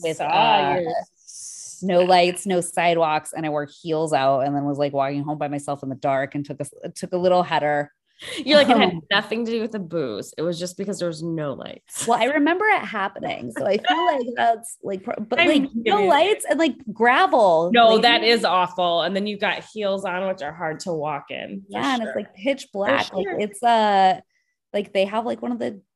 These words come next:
Speaker 1: dark sky preserve designations or whatever. Like, I was
Speaker 2: Hey,
Speaker 1: telling you,
Speaker 2: it's a
Speaker 1: I was, like,
Speaker 2: hazard.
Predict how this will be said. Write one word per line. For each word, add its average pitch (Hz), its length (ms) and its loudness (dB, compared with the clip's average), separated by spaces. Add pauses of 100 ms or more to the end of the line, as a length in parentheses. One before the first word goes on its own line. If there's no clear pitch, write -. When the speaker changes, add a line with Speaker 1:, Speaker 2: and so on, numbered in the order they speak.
(180)
Speaker 1:
dark 254 240 -4
sky - 280 -4
preserve 220 600 -6
designations 208 640 -6
or 202 60 -6
whatever. 175 340 -2
Like, 165 180 -2
I - 40 -8
was 226 100 -4
Speaker 2:
Hey, 247 100 0
Speaker 1:
telling 220 240 -6
you, 214 360 -12 (240)
Speaker 2:
it's 196 180 -8
a 208 60 -2
Speaker 1:
I 196 40 0
was, 185 180 -6 (120)
like, 220 180 -4
Speaker 2:
hazard. - 240 -20